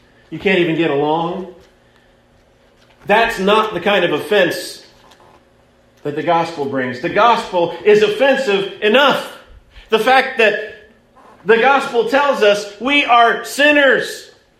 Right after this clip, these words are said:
We are sinners and we deserve hell. That is offensive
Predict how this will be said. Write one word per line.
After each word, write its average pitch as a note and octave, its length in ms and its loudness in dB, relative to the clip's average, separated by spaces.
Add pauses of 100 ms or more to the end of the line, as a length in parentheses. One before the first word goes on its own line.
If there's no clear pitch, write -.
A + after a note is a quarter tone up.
(160)
We D4 220 0
are B3 340 0
sinners D4 520 -2
and B3+ 220 -2
we C#4+ 100 -2
deserve B3+ 560 0
hell. D4 680 2 (100)
That C4+ 440 0
is B3 100 -4
offensive C4 520 -2